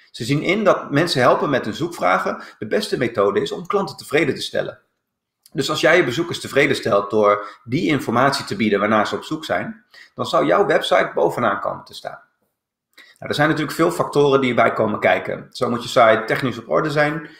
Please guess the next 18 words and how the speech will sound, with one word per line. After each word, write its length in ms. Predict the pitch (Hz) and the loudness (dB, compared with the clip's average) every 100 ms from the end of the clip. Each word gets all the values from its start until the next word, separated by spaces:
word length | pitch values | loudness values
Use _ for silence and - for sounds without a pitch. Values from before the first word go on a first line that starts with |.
| _ | _
moet 140 | 123 113 | -10 -8
die 100 | 110 | -2
snel 240 | 139 135 | 2 4
laden 400 | 107 113 135 - | 6 6 4 2
en 200 | 160 156 | 0 -2
heb 180 | 120 - | -4 -4
je 80 | 104 | -4
ook 140 | 104 | -2
links 260 | 110 113 - | -4 -4 -8
nodig. 460 | 87 - - - _ - - | -10 -10 -14 -20 _ -20 -18
En 120 | - 120 | -8 -4
wanneer 220 | 160 202 | 0 0
je 80 | 202 | 0
besluit 400 | 156 170 190 147 | 0 0 0 -2
met 140 | 135 | -6
ons 160 | 139 - | -8 -6
te 80 | |
werken, 420 | 104 139 160 160 | -2 -2 -4 -10